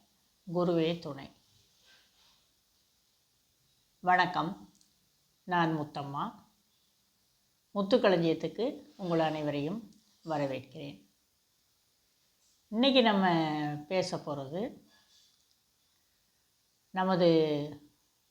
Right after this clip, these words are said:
முதல் பிரதமர் பண்டிட் ஜவஹர்லால் நேரு அவர்களை பத்தி. நேரு அவங்களை பத்தி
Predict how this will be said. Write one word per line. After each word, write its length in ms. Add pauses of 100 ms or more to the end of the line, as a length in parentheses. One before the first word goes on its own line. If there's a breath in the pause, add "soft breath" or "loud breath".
(500)
முதல் 460
பிரதமர் 640 (1200)
பண்டிட் 380
ஜவஹர்லால் 600
நேரு 400 (240)
அவர்களை 380
பத்தி. 320 (2750)
நேரு 420
அவங்களை 280
பத்தி 500